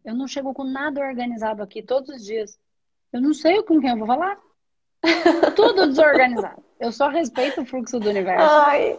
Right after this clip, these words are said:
Speaker 2: eu sou assim.
Speaker 1: E aí eu fico procurando um exemplo. E aí eu vou buscando. E eu fui buscar o seu exemplo. Tá, me conta. Mas como é que é isso? Deixa eu entender. Deixa eu tentar entender.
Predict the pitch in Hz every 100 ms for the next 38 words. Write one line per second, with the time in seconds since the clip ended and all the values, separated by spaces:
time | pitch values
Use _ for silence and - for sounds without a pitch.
0 | - - 381 - 294 277 - - 320 339
1 | 359 339 - 370 330 330 330 330 285 233
2 | 247 311 349 302 302 311 254 214 226 226
3 | 311 403 _ _ _ _ _ _ - 214
4 | 196 - - - - - _ - 415 508
5 | 508 480 480 453 539 - 508 453 311 262
6 | 277 339 311 392 - 370 403 415 415 320
7 | 220 302 254 202 285 - 285 196 170 170
8 | 165 180 285 330 - 349 208 160 165 196
9 | 285 302 320 302 220 - 214 285 285 277
10 | 294 294 196 -